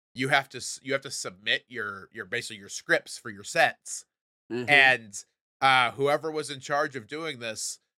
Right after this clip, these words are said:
Speaker 1: uh, gave me the note for one of my jokes where, uh, they were like, "Uh, Ryan, you, uh, in this joke, you say the word Fitbit four times.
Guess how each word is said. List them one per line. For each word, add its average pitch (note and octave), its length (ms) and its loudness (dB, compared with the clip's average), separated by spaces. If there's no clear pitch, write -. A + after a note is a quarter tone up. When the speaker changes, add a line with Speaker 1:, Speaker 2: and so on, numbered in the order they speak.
Speaker 1:
uh, A2 140 2
gave C3 320 -2
me C3 80 -8
the B2+ 140 -12
note C3+ 340 -2
for B2 100 -10
one B2 200 -2
of C3 120 -4
my A2 140 -8
jokes G#2+ 480 -8
where, A2+ 140 -4
uh, G#2+ 340 -4
they A#2 80 -6
were B2 80 -6
like, A2+ 320 -8
"Uh, A2 160 -8
Ryan, G#2 540 -8
you, G#2 240 -12
uh, F#2+ 260 -12
in G#2 180 -6
this G#2+ 180 -12
joke, G#2 280 -8
you G#2 60 -18
say G2+ 220 -8
the F#2 100 -18
word G2 220 -16
Fitbit G#2 380 -14
four G2 240 -16
times. A#2 600 -12